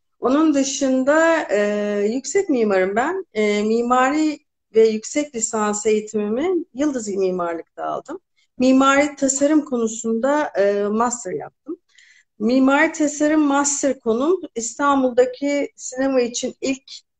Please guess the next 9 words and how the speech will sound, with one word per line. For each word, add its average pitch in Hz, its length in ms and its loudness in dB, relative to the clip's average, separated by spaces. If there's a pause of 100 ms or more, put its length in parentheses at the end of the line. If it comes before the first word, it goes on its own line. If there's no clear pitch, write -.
(280)
kullanılan 247 720 4
mekanlar 240 680 2
ve 302 80 2
sonra 277 340 0
sinema 277 420 0
için 220 260 0
tasarlanan 202 840 -2
mekanlar. 165 680 -10
Pilot, 233 260 0